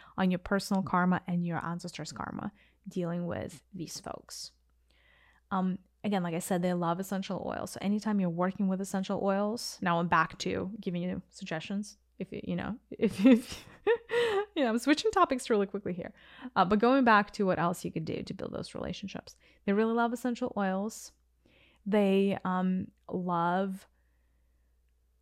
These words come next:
yeah, when you have nice fragrances. Um, there's no, like, again, hard and fast rule around what fragrances they enjoy. Um,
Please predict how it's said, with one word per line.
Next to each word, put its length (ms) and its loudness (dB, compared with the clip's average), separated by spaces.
yeah, 160 6
when 200 6
you 60 4
have 280 0
nice 360 0
fragrances. 880 -4
Um, 800 -2
there's 240 0
no, 280 0
like, 200 -4
again, 220 -6
hard 320 -2
and 160 -4
fast 380 -6
rule 160 -4
around 240 -4
what 120 -10
fragrances 500 -8
they 140 -8
enjoy. 520 -8
Um, 220 -4